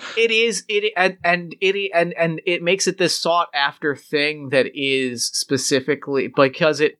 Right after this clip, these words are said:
Speaker 2: it just looks like a shoddy old costume party
Speaker 1: <laughs>
Speaker 2: costume that, and, and that, that sense of, I,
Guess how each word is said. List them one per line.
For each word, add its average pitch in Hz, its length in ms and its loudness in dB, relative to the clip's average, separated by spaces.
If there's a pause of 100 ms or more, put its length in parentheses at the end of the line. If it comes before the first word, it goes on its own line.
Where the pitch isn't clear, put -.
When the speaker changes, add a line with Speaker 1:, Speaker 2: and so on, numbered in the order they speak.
(500)
Speaker 2:
it - 240 0
just 175 420 0
looks 156 440 2
like 156 280 2
a 143 100 -2
shoddy 151 880 2
old 151 400 2
costume 151 540 -2
party 117 380 2
Speaker 1:
<laughs> - 20 -6
Speaker 2:
costume 147 640 0
that, 139 240 0 (500)
and, 202 220 0
and 190 240 0
that, 180 240 -2
that 165 240 0
sense 185 360 0
of, 151 460 0 (100)
I, 139 460 2